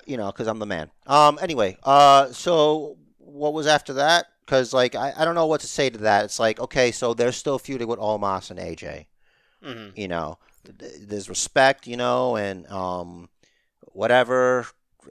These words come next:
Speaker 1: Ma-, Randy might have a scooter of his own that, you know, uh, Riddle gave him, you know,
Speaker 2: That
Speaker 1: as a
Speaker 2: he
Speaker 1: gift.
Speaker 2: beat up on Omos with.
Speaker 1: Yeah, it didn't break, though, so that's good.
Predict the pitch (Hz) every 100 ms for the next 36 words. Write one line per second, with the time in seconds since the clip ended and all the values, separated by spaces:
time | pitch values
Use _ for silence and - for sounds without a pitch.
0 | 50 98 107 - 92 110 110 101 110 131
1 | 131 135 - 151 151 156 147 151 147 156
2 | 156 147 143 - _ _ - 143 143 143
3 | 143 101 80 117 139 139 135 131 131 71
4 | - _ _ _ _ - 131 _ 139 135
5 | 135 139 139 135 139 139 139 _ _ _
6 | _ _ - 135 131 131 123 110 127 131
7 | - - - _ _ - 151 135 127 123
8 | 110 127 127 98 - 98 113 160 117 110
9 | 180 165 - 170 - 90 80 101 120 -
10 | - 82